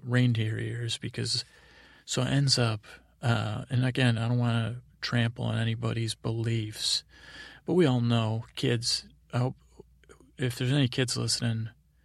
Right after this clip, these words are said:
you need to listen to the whole episode, but you shouldn't be listening anyway because I was, I was saying some bad words, and w-,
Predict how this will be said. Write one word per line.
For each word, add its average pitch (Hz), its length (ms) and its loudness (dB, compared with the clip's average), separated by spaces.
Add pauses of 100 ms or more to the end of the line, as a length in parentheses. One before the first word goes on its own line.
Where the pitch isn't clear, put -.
(260)
you 131 100 -2
need 127 160 4
to 117 80 0
listen 113 300 -2
to 113 40 -2
the 110 60 -2
whole 113 180 -2
episode, 113 680 -4 (640)
but 123 100 0
you 113 160 -2
shouldn't 120 320 4
be 113 100 -2
listening 117 460 0
anyway 113 420 0
because 120 300 -6
I 117 100 -2
was, 113 200 -4 (120)
I 127 100 -4
was 120 100 -2
saying 117 260 0
some 110 220 -4
bad 113 260 -2
words, 110 600 -2 (760)
and 113 240 -6
w-, 113 220 -8